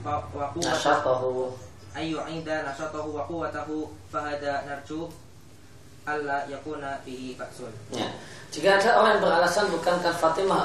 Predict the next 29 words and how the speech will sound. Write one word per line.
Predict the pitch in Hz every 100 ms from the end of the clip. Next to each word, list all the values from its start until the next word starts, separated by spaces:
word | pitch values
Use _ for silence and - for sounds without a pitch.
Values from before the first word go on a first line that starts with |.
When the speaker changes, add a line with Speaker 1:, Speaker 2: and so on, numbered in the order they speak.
| 151
Speaker 2:
radhiyallahu | 151 143 - 127
anha | 127 139 156 - - - - - - - - - - -
ketika | - 160 170
Nabi | 170
sallallahu | 185 160 156 156
alaihi | 151 -
wasallam | 156 151
terluka | 151 160 - 139
di | 139
perang | 139 143 131
Uhud, | 123 156 180 - - - - -
Fatimah | 127 127 156 156 139
membersihkan | 143 135 127 - 139 123 123
darah | 127 -
dari | 120 -
wajah | - 143 131 110
Nabi?" | 104 101 101 104 - - - -
Kami | 151 151
katakan | 123 127 - 123 -
betul. | - 139 160 185 - - - - - - - - -
Akan | 131 143
tapi | 147 139 139
ini | 127 139 156
tidak | 143 143 143
menunjukkan | 123 117 107 139 143 131
kalau | 120 123
darah, | 123 135 151 156 156 - - - - - - - - - - - - -
ya, | - -
selain | - 120 123 120 113